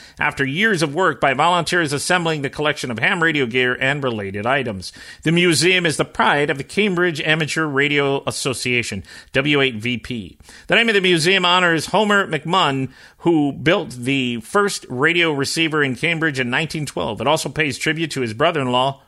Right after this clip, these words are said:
Roy Waller, who is credited with being the first to copy signals from a U S Navy station operating in Arlington, Virginia that year. The two men were known as experimenters who built receivers and transmitters and operated a wireless station in town.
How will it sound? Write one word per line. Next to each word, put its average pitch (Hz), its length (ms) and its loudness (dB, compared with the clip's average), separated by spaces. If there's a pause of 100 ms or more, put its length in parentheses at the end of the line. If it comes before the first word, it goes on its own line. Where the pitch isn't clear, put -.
Roy 160 220 4
Waller, 147 400 0 (220)
who 147 100 0
is 139 100 -2
credited 170 400 0
with 135 220 -2
being 160 240 0
the 123 80 -2
first 190 400 -2
to 123 80 -8
copy 151 320 -2
signals 123 500 -2
from 117 180 -6
a 107 60 -4
U 147 160 0
S 135 160 -6
Navy 156 260 0
station 120 440 -6 (260)
operating 143 480 2
in 113 300 -4
Arlington, 196 800 0 (140)
Virginia 135 680 0
that 117 300 -2
year. 113 320 -2 (260)
The 156 80 -4
two 214 160 2
men 196 220 2
were 170 100 4
known 175 300 2
as 151 160 0
experimenters 165 720 0
who 147 80 -4
built 139 240 -2
receivers 151 520 -2
and 117 120 -4
transmitters 135 560 -2
and 117 100 -2
operated 143 460 0
a 117 40 0
wireless 147 420 0
station 139 380 -4
in 123 140 -2
town. 92 440 -6